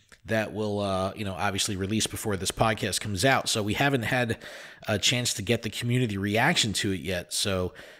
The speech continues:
uh, it'll be exciting for us come Friday when this podcast comes out and all the good news is out, out there in the open. But, uh, there's, there's a lot, man. It, it's,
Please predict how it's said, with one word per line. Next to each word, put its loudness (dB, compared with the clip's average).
uh, -2
it'll 2
be 4
exciting 4
for -2
us 2
come 2
Friday 2
when -2
this 0
podcast 0
comes -2
out 6
and 2
all 6
the 2
good 2
news 4
is 0
out, 2
out 4
there 8
in 6
the 6
open. 4
But, 2
uh, 2
there's, -4
there's -2
a 2
lot, 2
man. -4
It, -6
it's, -4